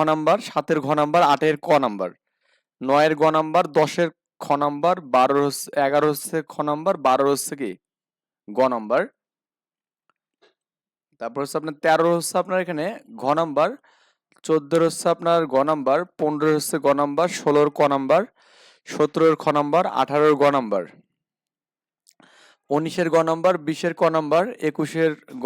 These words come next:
নাম্বার, বাইশের ঘ নাম্বার, তেইশের খ নাম্বার,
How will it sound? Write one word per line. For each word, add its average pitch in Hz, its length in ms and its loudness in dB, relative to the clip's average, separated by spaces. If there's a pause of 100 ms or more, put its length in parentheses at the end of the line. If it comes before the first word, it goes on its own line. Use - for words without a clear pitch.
নাম্বার, 156 360 0
বাইশের 135 640 -2
ঘ 123 160 -8
নাম্বার, 143 320 -4 (120)
তেইশের 147 480 -2 (240)
খ - 60 -20 (120)
নাম্বার, 147 340 2